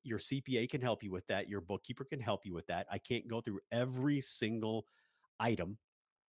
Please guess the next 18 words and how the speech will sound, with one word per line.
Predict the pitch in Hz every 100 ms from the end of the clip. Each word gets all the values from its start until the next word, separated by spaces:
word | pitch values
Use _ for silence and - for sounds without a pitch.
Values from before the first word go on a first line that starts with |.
| _ _ - - -
but | 104 -
basically | 143 180 131 - 104 123 -
they | 110 104
are | 110 104
large | 92 92 110 127
ticket | - 131 160
items | 87 90 85 92
that | 110 110
you're | 110 107
allowed | 98 95 101 110
to | 107
put | - 104 -
below | 113 101 107 110 131 147 _ _ _ -
the | 110
N | 95
O | 120
I | 143 123
line. | 92 80 60